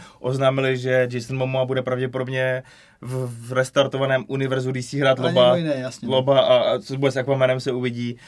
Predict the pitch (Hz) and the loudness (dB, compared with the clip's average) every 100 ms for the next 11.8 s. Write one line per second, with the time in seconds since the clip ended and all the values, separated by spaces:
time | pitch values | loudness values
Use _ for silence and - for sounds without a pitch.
0 | - - - 117 120 117 120 120 117 117 | -20 -6 -4 -2 -4 -4 -2 0 0 -4
1 | 120 123 117 113 113 113 104 - 170 214 | -4 -8 -8 -8 -4 -4 -4 -4 -2 -2
2 | 240 190 220 202 254 285 - 202 196 190 | -2 -4 -4 -2 0 0 2 -2 -2 -2
3 | 175 180 180 175 202 - 202 175 160 165 | -2 -4 -4 -4 -4 0 0 0 -4 -4
4 | 196 185 185 180 190 196 185 165 196 160 | -4 -4 -2 0 0 -2 -4 -8 -10 -6
5 | 202 143 160 180 185 185 - 190 190 175 | -6 -4 -4 -2 -4 -6 -8 -6 -6 -6
6 | 170 170 190 175 196 170 180 175 170 180 | -6 -6 -4 -4 -2 -2 -2 -2 -4 -8
7 | 170 196 160 147 175 - 175 131 135 220 | -8 -4 -4 -4 -8 -4 0 4 4 6
8 | 220 151 151 147 165 143 151 165 156 135 | 6 6 4 0 0 4 4 4 2 0
9 | 127 127 135 139 143 139 143 139 131 143 | -2 -2 -2 2 2 2 0 0 0 2
10 | 143 139 143 - 139 139 135 135 135 135 | 2 2 -4 -2 -2 -2 -2 -2 0 -2
11 | 131 135 131 131 196 196 208 | -2 -2 -2 0 -2 -2 -6